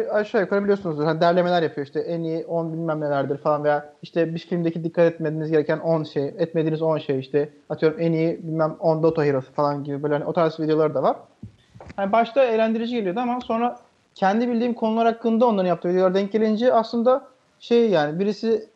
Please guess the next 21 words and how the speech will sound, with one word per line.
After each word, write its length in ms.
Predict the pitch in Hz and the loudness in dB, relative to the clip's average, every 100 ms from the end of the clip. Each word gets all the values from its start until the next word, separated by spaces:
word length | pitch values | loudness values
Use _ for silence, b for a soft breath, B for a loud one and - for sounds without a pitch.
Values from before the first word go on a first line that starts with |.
| _ - | _ -2
rastgele 420 | 208 220 220 220 | 2 2 2 0
bir 40 | 208 | 0
şey 160 | 247 | -2
seçmiş 420 | 226 170 - 220 - | -2 -4 -6 -6 -6
de 100 | 226 | -4
konuşuyorlarmış 640 | 208 208 220 196 190 190 | -4 -2 2 2 2 -2
gibi 200 | 202 180 | -4 0
yani 140 | 156 | 0
çok 220 | 151 190 190 | 0 -2 -2
yüzeysel, 640 | 185 190 196 196 170 190 - 233 - | 0 2 2 2 0 -2 -10 -12 -6
çok 300 | 190 196 - | -6 -4 -4
derinlemesine 440 | 185 190 185 196 | -2 -4 -4 0
olmayan, 400 | 190 160 160 240 - _ | 0 2 -2 -4 -12 _
tamamıyla 600 | 220 214 214 185 180 240 - - | 0 2 2 0 -2 -4 -10 -12
hani 140 | 185 | -8
içerik 260 | 190 226 208 | 0 2 4
üretmek 360 | 220 220 202 | 2 0 -6
için 180 | - 214 | -6 -6
üreten 420 | 220 196 196 214 208 | -2 0 2 0 -2
bir 60 | |
kanal 380 | - 208 208 190 | -2 2 2 0